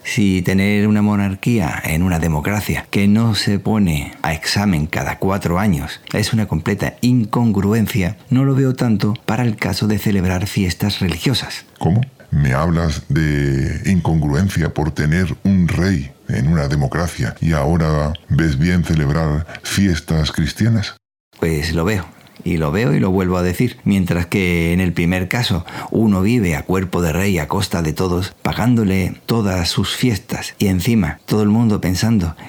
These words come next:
Speaker 1: que están ahí gracias a una divinidad. En el segundo caso, estas fiestas y cualquier otra fiesta las pagamos, las celebramos y las organizamos nosotros mismos como parte de la sociedad. Es decir, nos sirve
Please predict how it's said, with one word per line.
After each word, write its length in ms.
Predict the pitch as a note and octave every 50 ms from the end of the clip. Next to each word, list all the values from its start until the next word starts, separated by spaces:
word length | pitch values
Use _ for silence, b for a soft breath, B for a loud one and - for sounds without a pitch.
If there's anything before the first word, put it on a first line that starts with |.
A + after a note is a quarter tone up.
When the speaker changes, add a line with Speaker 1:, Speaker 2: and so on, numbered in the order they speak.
| B -
Speaker 1:
que 600 | - F2 E2 D2+ D2 C#2+ C2+ A#1+ A1 G#1+ G#1 -
están 320 | D2+ - - - G#2 G2+
ahí 240 | G2 F#2+ A2+ A2+ F#2
gracias 640 | G2 F#2+ F2 - - G#2 F#2 E2+ F2 E2+ F2 E2 -
a 320 | E2+ D#2 D2 C2+ B1+ B1+
una 240 | E2+ F#2 G2 F#2+ F#2
divinidad. 580 | F#2 F#2+ F2+ F#2+ F#2+ F#2+ F#2 A2 A2+ A2 A#2 - -
En 120 | - G#2+
el 80 | A2+ G#2
segundo 340 | - C3 C3 C#3+ C#3 C3+ C3
caso, 320 | C3+ A#2 - E2 E2+ F2+ - -
estas 300 | A2+ G#2 - B2+ A2+ -
fiestas 520 | - B2 A2+ - - - - G2 G2 - - - -
y 120 | - F2+
cualquier 480 | - - - D#2 D#2+ E2 - G#2 G2+ - -
otra 280 | F#2+ G#2+ - - F2
fiesta 540 | F2 - G#2+ G2 F2+ - - - G2 F#2 F2+ B B B
las 160 | - F2+ E2+ E2
pagamos, 560 | - F2 E2+ F#2 G#2+ A2 G#2 G#2+ G#2+ G2 - - - - - -
las 220 | - - - - -
celebramos 800 | - - A#2+ G#2+ F2 D2+ F2 F#2 E2+ E2 C#2+ C2 E2 - - B B B B B B
y 440 | - A2+ G#2 F#2+ F2+ E2+ D#2+ - - -
las 240 | - G2+ G2+ -
organizamos 640 | G#2 F#2+ G2 A2+ A#2 A2+ G2 G#2 G#2 G#2 G2+ G2+ G2+
nosotros 460 | G2+ F2+ - - A#2 - G2+ F#2+ F2+
mismos 420 | A2+ A#2+ G#2 G2 G2 F2 E2+ - B B B B B B B -
como 280 | B2 A#2+ B2 A2+ G2+
parte 380 | - G2+ G2 F#2+ F2+ - F#2 F2+
de 100 | F2 E2+
la 100 | D2+ D#2 -
sociedad. 440 | - G2+ - F#2 E2 D#2+ D2+ - - - -
Es 100 | - G2+ F#2+
decir, 400 | E2+ E2+ - - F2+ E2+ G2 F#2+
nos 160 | F#2 F2+ -
sirve 720 | - - - C3 C3+ A#2+ G#2+ E2+ F2 F2 D#2+ B2 A#2+ G#2